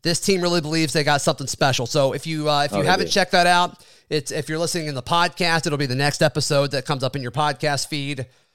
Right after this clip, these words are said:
Speaker 1: or, um, or yeah, it's on, it's on YouTube. So be sure to check that out. Um, all right, before we talk about more of this Auburn A and M game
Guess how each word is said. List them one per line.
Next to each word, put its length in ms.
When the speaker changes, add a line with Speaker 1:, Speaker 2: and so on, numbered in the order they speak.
Speaker 1:
or, 320
um, 400
or 120
yeah, 180
it's 80
on, 160
it's 100
on 120
YouTube. 360
So 80
be 100
sure 100
to 80
check 180
that 160
out. 240
Um, 320
all 60
right, 180
before 500
we 140
talk 340
about 460
more 240
of 80
this 180
Auburn 320
A 220
and 100
M 160
game 460